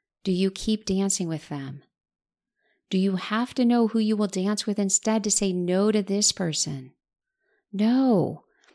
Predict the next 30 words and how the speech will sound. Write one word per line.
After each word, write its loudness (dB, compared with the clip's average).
You 2
can 4
decide 2
right 2
now 2
that -4
this 0
is -2
not 0
healthy -2
for -6
you. -6
This 0
is 0
not 0
creating 2
the 0
dance 0
experience -2
you -2
desire, 0
and -2
you 0
can -2
walk 0
away -2
without -4
knowing -4
anything -6
else. -4